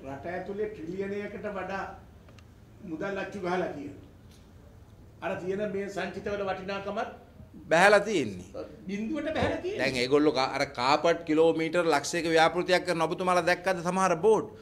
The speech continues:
Speaker 2: ගුණපාල මහතාගේ ගෙදර සිට සිරිපාල මහතා දක්වා වූ මා-, ගෙදර දක්වා වූ මාර්ගයේ කාපට් කිරීම. ගුණපාල මහත්තයාගේ සිරිපාල මහත්තයාගේ ගේ අතර යන්න කාපට් පාරක් ඕනද? ඒකට එක්කෝ බොරළු දාලා තල්ලා, එහෙම නැත්නම් කොන්ක්‍රීට් දාලා හදලා, එහෙම නැත්නම් ගල් තාර දාලා හදලා.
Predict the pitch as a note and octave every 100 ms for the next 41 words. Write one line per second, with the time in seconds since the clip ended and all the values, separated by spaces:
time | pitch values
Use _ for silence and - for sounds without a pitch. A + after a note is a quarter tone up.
0 | - - - B2+ A#3 C4+ C4+ C4 B3 B3+
1 | G#3 G3+ F#3+ F#3 F#3 F3 F3 F3+ F3+ F3+
2 | F3 E3 A3+ A#3 A3 G3+ G3 G3 G3 F#3
3 | F3 - F3+ F3+ F3+ E3 D#3+ D3+ D3+ E3
4 | E3+ D3+ D3+ E3 D#3+ D#3+ C#3+ D3 D#3 D#3
5 | F#3+ E3 D3 E3 E3 C#3 G2 D#2 - -
6 | A3+ - B2+ C#3 D#3 D#3+ D#3+ D#3 D#3 D3+
7 | D#3 D3 D3+ D3+ D#3 D#3 D#3 D#3 D3+ C#3
8 | C#3+ D3 D3+ D3+ D3+ B2+ C3+ C#3+ E3+ G3
9 | A3 A#3+ C#3+ E2+ - - B2 C#3 C#3+ B2+
10 | A#2+ B2 A2+ A2 A2 B2+ D#3+ G3 G3 G#3
11 | G#3 G3+ C#3+ C3+ C3+ C3 C3+ A#2+ B2 A#2
12 | D#3+ E3+ G3+ G#3 F#3+ F#3+ G3 D#3 D#3 D#3
13 | D#3 C3+ C3 D3 D3+ E3 F#3 F3+ F3 B3+